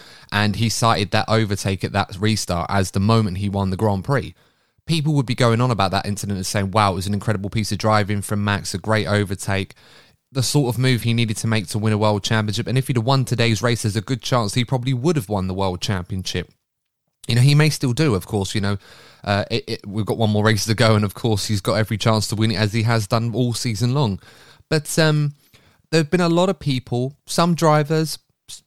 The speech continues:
a lot of fans, some pundits as well, that have touted Verstappen's driving as reckless, over-aggressive, um, borderline dangerous as well. Um,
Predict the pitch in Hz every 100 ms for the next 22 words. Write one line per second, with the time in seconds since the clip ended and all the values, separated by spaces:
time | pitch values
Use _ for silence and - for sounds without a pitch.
0 | - 120 131 117 143 139 139 - - 131
1 | 131 135 113 - 120 127 120 120 - -
2 | _ _ - 113 131 - 147 160 151 -
3 | 131 - 135 - 131 117 - 131 123 120
4 | 113 120 117 113 _ _ _ 113 117 113
5 | 104 - - _ _ _ - 135 131 -
6 | 127 113 - - _ _ - 123 131 117
7 | 120 117 123 117 - - 113 107 - _
8 | _ _ - 110 110 110 110 _ _ _
9 | 113 151 170 151 147 143 117 131 135 135
10 | 143 135 - - 123 107 117 120 120 117
11 | - _ _ - 110 113 113 113